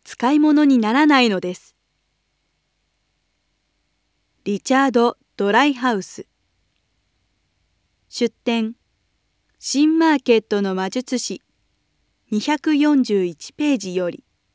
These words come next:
ポイント。心は開いてこそ価値がある。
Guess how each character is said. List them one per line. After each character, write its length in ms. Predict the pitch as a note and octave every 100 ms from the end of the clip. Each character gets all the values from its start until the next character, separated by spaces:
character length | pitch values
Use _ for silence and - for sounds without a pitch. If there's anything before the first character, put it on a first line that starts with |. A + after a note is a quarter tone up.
| _ _ _ _ _ _ _ _ _ _ _ _ _ _ _ _ _ _ _ _ _ _ _ -
ポ 160 | B3 D4
イ 100 | D#4+
ン 100 | D4+
ト。 300 | C#4 C4+ - _ _ _ _ _ _ _ _ _ _ _ _ _ _ _ _ _ _ _ -
心 400 | C#4 E4 F#4 F#4
は 140 | D4+
開 360 | C4 E4+ D4+ F4
い 20 |
て 140 | C#4+ C4+
こ 120 | A#3
そ 160 | A3+
価 160 | G#3+ C#4
値 160 | C#4 A#3+
が 200 | G#3 G3+
あ 40 |
る。 200 | F#3